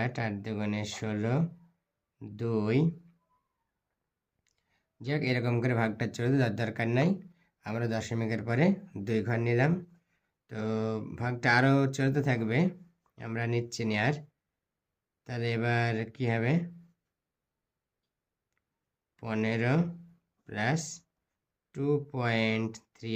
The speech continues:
এইট, এটা প্রায় লিখতে হবে, যেহেতু ভাগ মিলল না, আরও আছে, তাই প্রায় লিখছি। এটা কত? সতেরো পয়েন্ট থ্রি এইট প্রায়। দেখো, আমাদের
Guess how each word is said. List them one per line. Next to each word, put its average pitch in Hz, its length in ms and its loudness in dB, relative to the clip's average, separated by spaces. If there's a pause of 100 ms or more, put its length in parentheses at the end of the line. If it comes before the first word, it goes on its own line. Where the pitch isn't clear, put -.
(120)
এইট, 139 180 2 (120)
এটা 117 160 -4 (160)
প্রায় 110 240 0 (100)
লিখতে 110 360 -4
হবে, 117 180 0 (800)
যেহেতু 147 340 2 (100)
ভাগ 131 140 6 (140)
মিলল 131 200 4 (100)
না, 127 100 4
আরও 123 200 2
আছে, 120 200 -2
তাই 113 200 0
প্রায় 110 240 -2
লিখছি। 113 300 -2 (680)
এটা 113 280 -6
কত? 113 180 -4 (480)
সতেরো 113 440 -4 (140)
পয়েন্ট 117 380 2 (840)
থ্রি 107 260 -4 (200)
এইট 147 300 2 (1700)
প্রায়। 101 300 -2 (540)
দেখো, 113 300 -2 (720)
আমাদের 120 420 2